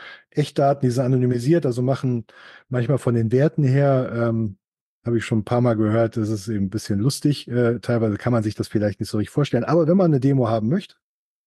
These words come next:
ähm, weiß nicht, wie, äh, in was für ein Nesten-, Wespennest ich mich jetzt setze, aber da kann man sich auch gerne bei uns registrieren, ähm, für eine Demo, dann zeigen wir euch, dass, wie das funktioniert.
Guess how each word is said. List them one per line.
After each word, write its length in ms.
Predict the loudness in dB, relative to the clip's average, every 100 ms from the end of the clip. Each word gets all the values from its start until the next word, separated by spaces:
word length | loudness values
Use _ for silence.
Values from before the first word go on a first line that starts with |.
| _ _ -20 _ _
ähm, 480 | -2 2 2 0 -4 _ _ _ -4
weiß 160 | 0 2
nicht, 220 | 0 0
wie, 300 | 0 0 0
äh, 140 | 0
in 100 | 0
was 140 | -2 0
für 100 | 2
ein 60 |
Nesten-, 440 | 2 0 -2 -2 -2
Wespennest 580 | -4 -2 0 0 0 -2
ich 100 | -2
mich 180 | -2 0
jetzt 160 | -2 -2
setze, 400 | 0 0 0 0
aber 100 | 2
da 120 | 0
kann 160 | 0
man 120 | 0 0
sich 200 | -2 -2
auch 180 | -4
gerne 260 | -2 0 0
bei 100 | 0
uns 200 | -2 -2
registrieren, 640 | -2 -4 -4 0 2 0 -4 -18 -20 -20 -6
ähm, 280 | 0 0 0
für 140 | 0
eine 120 | 0 2
Demo, 260 | 2 2
dann 140 | 0 -2
zeigen 320 | -2 -2 -4
wir 80 | -8
euch, 120 | -12
dass, 200 | -14 -16
wie 40 |
das 160 | -16 -16
funktioniert. 600 | -16 -16 -16 -16 -20